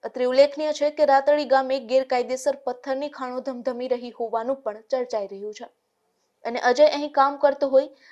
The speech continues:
અને કામ કરતા કરતા ખાણની અંદર જ ખાણનું ભીતું કહેવાય તે ખાણની દિવાલ પડતા તેનું મોત થયું હોવાની ચર્ચા પૂરજોશમાં જોવા મળી રહી છે. ત્યારે અકસ્માત અંગે જે ખાણમાં બનાવ બન્યો તે ખાણ કોની હતી, ખાણ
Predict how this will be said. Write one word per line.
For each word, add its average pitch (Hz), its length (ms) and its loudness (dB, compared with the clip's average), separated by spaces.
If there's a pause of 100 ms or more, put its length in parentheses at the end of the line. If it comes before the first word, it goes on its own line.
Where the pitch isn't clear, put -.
અને 330 200 -6
કામ 320 260 4
કરતા 330 320 2
કરતા 339 380 4
ખાણની 302 420 -4
અંદર 285 260 0
જ 247 280 -6
ખાણનું 262 440 -8
ભીતું 262 320 -10
કહેવાય 269 340 -4 (400)
તે 285 80 -4
ખાણની 294 420 -4
દિવાલ 285 380 2
પડતા 269 420 0
તેનું 262 300 -4
મોત 269 240 -8
થયું 254 260 -6
હોવાની 226 360 -6
ચર્ચા 262 400 -4 (300)
પૂરજોશમાં 285 680 -6
જોવા 262 240 0
મળી 196 260 -8
રહી 196 160 -16
છે. 220 160 -16 (680)
ત્યારે 247 180 6
અકસ્માત 294 560 2
અંગે 294 200 -2
જે 294 160 -4
ખાણમાં 269 460 -2
બનાવ 254 300 2
બન્યો 254 320 4
તે 269 200 -8
ખાણ 285 340 -8
કોની 339 280 -4
હતી, 226 300 -8 (440)
ખાણ 247 300 -6